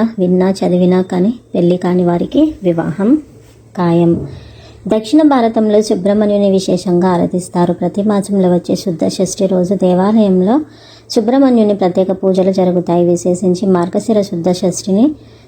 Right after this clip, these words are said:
సుబ్రహ్మణ్య షష్ఠిగా జరుపుకోవడం ఆనవాయితీ. డిసెంబర్ ఏడు శనివారం సుబ్రహ్మణ్య షష్ఠి సందర్భంగా సందోత్క-,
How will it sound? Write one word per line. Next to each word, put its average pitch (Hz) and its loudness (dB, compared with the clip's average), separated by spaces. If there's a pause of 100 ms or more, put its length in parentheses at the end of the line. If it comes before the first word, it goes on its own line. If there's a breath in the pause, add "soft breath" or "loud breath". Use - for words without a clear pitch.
సుబ్రహ్మణ్య 226 0
షష్ఠిగా 190 -2
జరుపుకోవడం 185 0
ఆనవాయితీ. 175 0 (360 loud breath)
డిసెంబర్ 254 2
ఏడు 196 2
శనివారం 190 0
సుబ్రహ్మణ్య 180 2
షష్ఠి 185 -4
సందర్భంగా 180 2
సందోత్క-, 190 -2